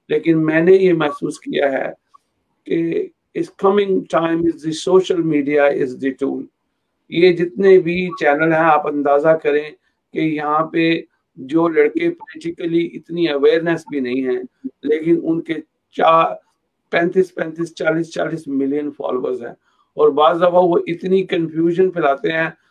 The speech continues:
हर दो तीन घंटे के बाद एक video छोड़ते हैं, जो उनकी अपनी ख्वाहिशात होती हैं वो बीच में डाल देते हैं, कुछ उनका एनालिस-, analyze ठीक होता है, कुछ नहीं होता। अ, लेकिन बाज़ दफ़ा मुझे लगता है कि वे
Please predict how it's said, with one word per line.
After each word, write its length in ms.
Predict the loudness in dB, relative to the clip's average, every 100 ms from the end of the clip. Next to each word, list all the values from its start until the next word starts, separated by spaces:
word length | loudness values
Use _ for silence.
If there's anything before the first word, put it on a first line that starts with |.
| _ _ 0
हर 200 | 2 2
दो 280 | 0 2 0
तीन 300 | -2 -4 -2
घंटे 380 | -2 -2 -2 -4
के 100 | -2
बाद 280 | 0 0
एक 120 | -2 -2
video 380 | -2 -2 -4
छोड़ते 380 | -2 -2 -2 -4
हैं, 220 | -2 -4 -6 _ _ -8
जो 180 | -2 0
उनकी 300 | -2 -4 -2
अपनी 360 | -2 -2 -2 -2 -8 _ _
ख्वाहिशात 540 | 0 2 4 2 -2 0
होती 360 | -4 0 0
हैं 220 | 0 -2 -4
वो 320 | -2 -2 -2
बीच 220 | -4 -8
में 120 | -4
डाल 200 | -2 -2
देते 260 | -4 -6 -4
हैं, 260 | -4 -4 -10 _ _ _ -4
कुछ 200 | -2 -2
उनका 260 | -2 -2 0
एनालिस-, 560 | 0 2 4 4 0 -6 _ _ _
analyze 460 | -2 2 4 4 2 0
ठीक 180 | 0
होता 220 | 2 0 0
है, 60 |
कुछ 280 | -2 -6 -4
नहीं 220 | 0 2
होता। 440 | 2 2 0 -2 -6 _ _ 0
अ, 200 | 4 6
लेकिन 300 | 4 2 2
बाज़ 240 | 4 4 4
दफ़ा 160 | 0
मुझे 300 | 0 -2 -2
लगता 280 | -2 -2 -4
है 60 | -4
कि 160 | -6
वे 240 | -6 -6